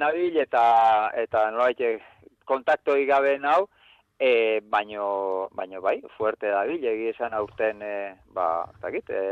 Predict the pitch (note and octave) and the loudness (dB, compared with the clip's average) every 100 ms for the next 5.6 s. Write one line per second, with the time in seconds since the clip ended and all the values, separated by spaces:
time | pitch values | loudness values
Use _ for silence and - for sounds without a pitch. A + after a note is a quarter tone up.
0 | G2 G#2 G#2 - A#2+ G#2+ A2 A#2 A2 G#2+ | -4 -6 -8 -4 -4 -4 -6 -4 0 2
1 | G#2+ G#2+ - A#2 A2 A2 G#2+ F3+ G3+ C3+ | 2 -2 -4 -8 -6 -4 0 0 0 -2
2 | A2 G#2+ G#2 G2 - A2 G#2 G2 G2+ G#2+ | -2 -4 -2 -2 -4 -4 -6 -8 -6 -6
3 | G#2+ G2+ G2 - G2+ - G2 D#3+ D#3+ G#2 | -4 -6 -10 -14 -14 -8 -6 -6 -4 0
4 | G2 G2 _ _ - _ - A#2 - - | 2 0 _ _ -20 _ 0 0 0 2
5 | D#3+ C3+ D3 D3+ D3 | 2 4 4 4 2